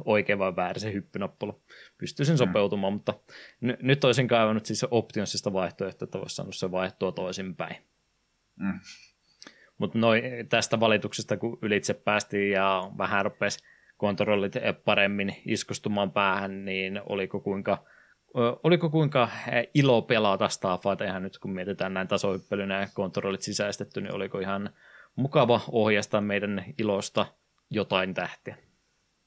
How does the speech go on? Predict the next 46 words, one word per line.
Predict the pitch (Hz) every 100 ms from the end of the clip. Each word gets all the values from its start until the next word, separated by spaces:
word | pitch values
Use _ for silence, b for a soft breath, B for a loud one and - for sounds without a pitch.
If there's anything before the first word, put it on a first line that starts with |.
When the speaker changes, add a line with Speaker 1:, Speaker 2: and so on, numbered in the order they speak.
| _ _ b b b _ _
Speaker 2:
No | 262
itse | 240
asiassa | 226 226
joo, | 170 101 90
tää, | 135 135
tää | 135
oli | 123 110
niinku | 104 98 98 104
yllä-, | 110 101
yllättävän | 156 131 107 95
kiva | 98 85 80
pelailla, | 92 85 82 85
et |
se | -
oli | 104
just | 190 196
sitä | 311 143 - - - _ _ _ _ _ _ _ -
mukavaa, | 156 156 135 123
kevyen | 120 120 110 98
rentoa | 101 95 92 87
ja | 90 - -
yleensä | 82 90 95
silleen | 104 131 123 - _ _ -
kaksi | 120 -
kenttää | 113 104 107
tyyliin | 107 101 98
vedi | 95 87
aina | 92 92 -
kerrallaan | 98 90 87 92
ja | -
sitten | 101 85
vaihoi | 80 82 90 82 -
jonkin | 98 95
toiseen | 92 90 90 85
peliin, | 87 82
niin | 90
se, | 107 - b b b
se | -
oli | 160
aina | 156 135
silleen | 123 104 98
ihan, | 101 90 - - _ _ -
ihan | 139
kiva | 123 110
pikku | 95 92 98
kokemus. | 82 87 78 - -